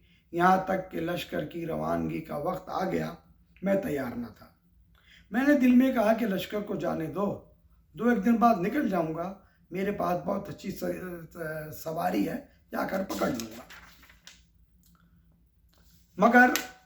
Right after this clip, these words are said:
लश्कर चला गया, मगर फिर वही सुस्ती मानी हुई, हत्ता के वक्त निकल गया। इस ज़माने में जबकि मैं मदीना में रहा, अब मैं पीछे रह गया हूँ, तो देख रहा हूँ, ये देखकर मेरा दिल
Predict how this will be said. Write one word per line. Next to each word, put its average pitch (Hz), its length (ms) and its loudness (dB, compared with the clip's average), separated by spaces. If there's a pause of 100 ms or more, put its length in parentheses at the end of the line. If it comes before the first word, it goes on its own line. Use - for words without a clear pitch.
(100)
लश्कर 196 360 0
चला 208 300 4
गया, 151 240 -2 (1300)
मगर 185 280 2
फिर 269 220 6
वही 233 260 8
सुस्ती 226 380 -2
मानी 202 280 0
हुई, 226 260 -2 (340)
हत्ता 196 440 2
के 202 180 0 (100)
वक्त 175 400 0
निकल 147 360 -8
गया। 110 260 -10 (1400)
इस 277 180 4
ज़माने 262 460 8
में 262 140 4
जबकि 233 320 0
मैं 220 220 0
मदीना 196 420 0
में 165 160 -4
रहा, 139 220 -6
अब 151 160 -10
मैं 170 180 -4
पीछे 202 300 -4
रह 185 160 -2
गया 185 180 -2
हूँ, 180 240 -4 (500)
तो 185 80 -6
देख 208 240 0
रहा 226 140 6
हूँ, 269 340 4 (200)
ये 196 100 -4
देखकर 233 480 0
मेरा 214 340 2
दिल 220 320 2